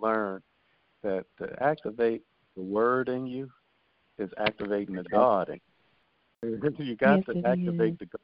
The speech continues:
Speaker 1: The way you activate the God is you activate the all one. <laughs> Amen. When the word is activated in and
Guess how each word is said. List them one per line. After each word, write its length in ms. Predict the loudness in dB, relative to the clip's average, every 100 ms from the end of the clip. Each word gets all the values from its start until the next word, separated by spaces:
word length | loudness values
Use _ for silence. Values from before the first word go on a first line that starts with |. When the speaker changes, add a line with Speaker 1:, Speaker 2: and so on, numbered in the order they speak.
| _ _ _ _ _ _ _ _ _ _ _
Speaker 1:
The 60 | -4
way 200 | 2 2
you 180 | 4 0 4
activate 580 | 2 4 0 2 0 -4
the 80 |
God 320 | -4 2 2 0 -8
is 60 | -16 -14 -10 0 0 0 -6
you 120 | -8 -4
activate 420 | -4 -4 -2 -2 -2
the 100 | -8 -10 -12 -10
all 320 | 0 2 2 -2
one. 260 | -4 -4 -6 -20
<laughs> 160 | -4 -2
Amen. 440 | 0 0 -2 -6 -14 -18 -20 -8
When 160 | -6 -6
the 40 | -2
word 440 | 4 4 4 2
is 80 | -2 -2
activated 640 | -2 -2 -4 -2 -2 -4
in 280 | -4 -2 -2
and 140 | -6